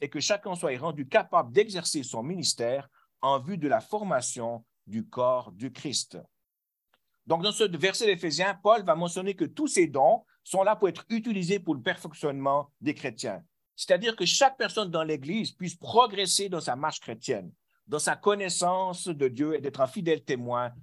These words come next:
de Jésus-Christ. Il est parlé que les dons ou les talents équipent les chrétiens pour qu'ils puissent servir les autres et l'Église,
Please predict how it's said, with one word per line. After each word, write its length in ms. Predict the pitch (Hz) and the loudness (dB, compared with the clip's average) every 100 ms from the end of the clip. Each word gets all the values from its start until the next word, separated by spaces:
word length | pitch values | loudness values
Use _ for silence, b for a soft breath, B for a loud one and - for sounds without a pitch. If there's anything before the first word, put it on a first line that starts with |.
| _ | _
de 260 | 170 123 127 | -4 -2 -4
Jésus-Christ. 720 | 104 127 113 113 139 107 - 85 _ _ _ _ _ _ _ _ _ _ | -4 -4 -4 -6 -8 -8 -10 -20 _ _ _ _ _ _ _ _ _ _
Il 140 | 131 170 | 0 0
est 60 | |
parlé 320 | 170 196 233 | 2 2 2
que 100 | 226 | 4
les 180 | 185 165 | 6 6
dons 420 | 151 175 226 320 - _ | 6 10 10 8 -2 _
ou 100 | 165 | 2
les 180 | 160 151 | 2 4
talents 560 | - 180 175 175 247 - _ _ _ _ - | 4 4 4 2 2 -4 _ _ _ _ 0
équipent 400 | 214 - 269 190 | 0 2 0 0
les 80 | |
chrétiens 560 | - 160 - 156 123 87 _ _ _ - | 0 0 0 0 0 -2 _ _ _ -8
pour 100 | 175 | -6
qu'ils 160 | 180 | -4
puissent 240 | 214 180 - | 0 2 4
servir 640 | 220 196 175 220 233 202 143 | 4 4 0 0 0 -2 -2
les 240 | 147 127 | -4 0
autres 280 | 160 180 - | 2 2 0
et 100 | 135 | -4
l'Église, 600 | 127 107 143 120 87 87 | -2 -2 -2 -4 -6 -12